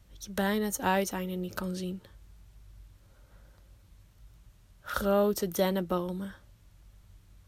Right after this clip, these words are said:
die helemaal tot in de hemel reiken. Je li-, merkt dat je ligt op een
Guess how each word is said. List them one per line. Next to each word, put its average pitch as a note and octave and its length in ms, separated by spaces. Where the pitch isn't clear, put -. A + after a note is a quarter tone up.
die G3 260
helemaal G3 540
tot - 280
in F#3 140
de F#3 60
hemel F#3 420
reiken. F#3+ 380
Je G3+ 180
li-, F#3+ 240
merkt F#3 400
dat F#3 140
je F3+ 100
ligt F3 460
op - 160
een F3+ 180